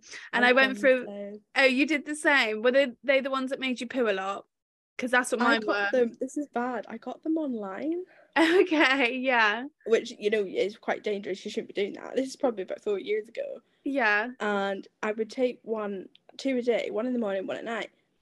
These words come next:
Speaker 2: And yeah, they make you lose a tiny bit of weight,
Speaker 1: Yeah.
Speaker 2: but you're starving.
Speaker 1: Yeah, yeah. See, my ones just made me poo constantly. I was literally pooing, like, multiple times an hour.
Speaker 2: Oh,
Speaker 1: And it was
Speaker 2: no.
Speaker 1: just,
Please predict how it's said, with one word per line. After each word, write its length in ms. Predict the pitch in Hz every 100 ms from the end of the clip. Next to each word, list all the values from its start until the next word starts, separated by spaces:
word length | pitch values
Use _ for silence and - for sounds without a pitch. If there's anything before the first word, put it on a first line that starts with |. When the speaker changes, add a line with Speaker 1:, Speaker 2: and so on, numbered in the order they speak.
| _ _ -
Speaker 2:
And 140 | 320
yeah, 260 | 359 294 208
they 120 | 226
make 160 | 285 294
you 100 | 269
lose 140 | 240
a 80 | -
tiny 480 | - 320 330 320 294
bit 160 | -
of 100 | 247
weight, 440 | 269 254 - - - _
Speaker 1:
Yeah. 340 | 240 247 240 226
Speaker 2:
but 80 | - _ -
you're 80 | 262
starving. 640 | 302 320 349 277 64 - - _ _
Speaker 1:
Yeah, 320 | 254 254 233 - _ _
yeah. 340 | 269 254 240 233 - -
See, 140 | - 269
my 180 | 294 302
ones 260 | 277 262
just 200 | 285 247
made 180 | 254 247
me 140 | 240
poo 280 | 220 269 254
constantly. 520 | 240 247 - - 196
I 120 | 214 208
was 120 | 233
literally 340 | 240 - 240
pooing, 240 | 254 233 214
like, 380 | 208 202 - - _ _ _ _
multiple 480 | 233 247 254 240 -
times 280 | 285 269 269
an 80 | 277
hour. 400 | 285 294 311 320 -
Speaker 2:
Oh, 80 | 240
Speaker 1:
And 300 | 247 240 247
it 80 | 247
was 180 | 247 254
Speaker 2:
no. 40 | 247
Speaker 1:
just, 400 | 269 254 -